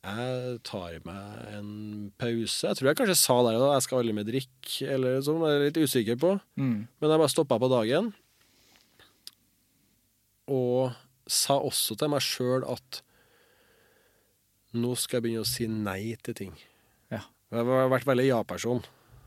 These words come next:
Speaker 1: Nå prøver jeg også å si ja til ting igjen.
Speaker 2: Da hadde du vært, eh, tredve?
Speaker 1: Ja.
Speaker 2: Ja.
Speaker 1: Det var ru-, jeg tror jeg var rundt tredve, så
Speaker 2: Mm.
Speaker 1: omtrent, eh, omtrent, ja.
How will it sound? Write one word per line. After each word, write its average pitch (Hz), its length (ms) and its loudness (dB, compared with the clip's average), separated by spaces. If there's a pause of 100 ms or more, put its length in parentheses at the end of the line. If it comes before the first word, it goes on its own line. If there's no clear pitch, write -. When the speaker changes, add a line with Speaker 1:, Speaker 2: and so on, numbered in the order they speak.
(500)
Speaker 1:
Nå 117 160 -6
prøver 110 260 -2
jeg 98 100 -6
også 107 120 -10
å - 40 -8
si 98 200 -10
ja 92 120 -8 (200)
til 107 180 -12
ting 98 220 -12
igjen. 90 160 -12 (120)
Speaker 2:
Da 131 120 4
hadde 131 140 4
du 123 40 0
vært, - 220 0
eh, 127 240 4
tredve? 110 380 -2 (180)
Speaker 1:
Ja. 92 140 -8 (200)
Speaker 2:
Ja. 127 120 -4 (180)
Speaker 1:
Det 131 100 0
var 160 220 10
ru-, 147 80 6
jeg 147 140 4
tror 165 100 6
jeg 156 80 10
var 143 140 10
rundt 127 140 4
tredve, 107 300 2 (220)
så 131 140 2
Speaker 2:
Mm. 120 100 4
Speaker 1:
omtrent, 113 400 -2
eh, 113 360 -2
omtrent, 104 280 -4
ja. 90 80 -6